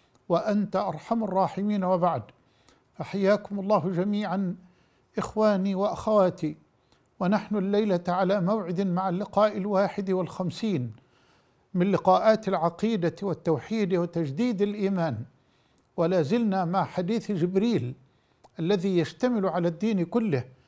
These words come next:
كما قال عليه الصلاة والسلام:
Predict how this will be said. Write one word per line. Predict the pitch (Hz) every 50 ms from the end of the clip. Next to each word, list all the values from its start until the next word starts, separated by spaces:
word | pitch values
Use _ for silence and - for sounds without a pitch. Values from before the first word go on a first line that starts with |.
| _ _ _ _ _ _ -
كما | - 196 180 185
قال | 180 180 - 220 233 202 190
عليه | 185 196 190 214 180 160
الصلاة | 196 - - - 202 208 202 - - -
والسلام: | - - - - 175 175 208 208 180 156 151